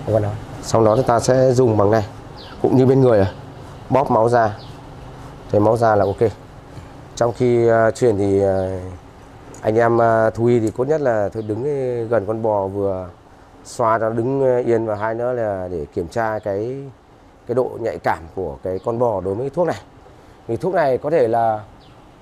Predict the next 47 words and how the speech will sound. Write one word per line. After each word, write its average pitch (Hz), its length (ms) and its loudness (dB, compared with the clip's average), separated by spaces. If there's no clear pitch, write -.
ờ, 110 260 2
dùng 131 260 0
có 135 60 -2
trường 135 200 -2
hợp 135 180 0
thì 117 120 -16
có 123 120 0
những 170 120 -4
con 165 140 -4
bò 135 220 0
có 135 60 -8
thể 135 160 -4
là 101 260 -6
cũng 156 160 -2
như 156 80 0
con 156 120 2
người 135 160 4
thôi, 131 120 0
nhiều 131 200 2
con 147 320 -2
có 151 80 -6
thể 131 120 -2
là 104 120 -8
bị 131 140 -10
sốc 190 160 -10
phản 110 160 -6
vệ, 135 160 -4
thì 110 120 -12
chúng 113 80 -8
ta 135 120 -8
hãy 131 160 -4
nhìn 113 500 -4
đứng 139 240 -2
trực - 160 -4
tiếp 190 160 0
đây, 135 200 0
chúng 113 120 -10
ta 123 60 -6
nhìn 117 200 -4
vào 95 80 -6
mắt 165 180 -2
và 90 220 -6
cái 98 220 -4
biểu 123 180 -2
hiện 117 240 -2
của 90 100 -10
thở 92 160 -8